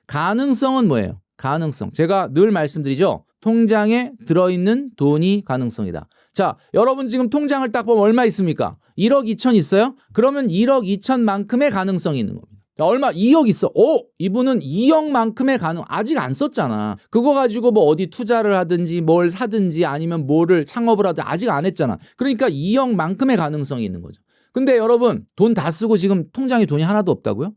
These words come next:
그게 가능성이 없는 거예요. 그러니까 좀 우울하지 않아요? 마음이 답답하지 않아요? 미래가 안 보이지 않아요? 자, 그러니까 일억을 모은 사람이 인생에 어떤 변화가 생기냐? 가능성이 증가한다는 겁니다. 자, 네 번째. 최초에 일억 모을 때는 오 년 걸렸는데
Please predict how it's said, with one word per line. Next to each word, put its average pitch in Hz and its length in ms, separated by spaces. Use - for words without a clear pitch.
그게 240 300
가능성이 139 500
없는 90 300
거예요. 80 140
그러니까 226 400
좀 196 160
우울하지 185 420
않아요? 127 320
마음이 123 380
답답하지 147 500
않아요? 110 240
미래가 165 320
안 131 160
보이지 139 240
않아요? 104 300
자, 180 160
그러니까 220 440
일억을 220 640
모은 170 300
사람이 165 360
인생에 143 360
어떤 139 280
변화가 123 280
생기냐? 110 320
가능성이 117 580
증가한다는 113 520
겁니다. 98 200
자, 139 160
네 175 160
번째. 196 400
최초에 330 520
일억 226 220
모을 202 220
때는 202 240
오 147 140
년 185 180
걸렸는데 123 600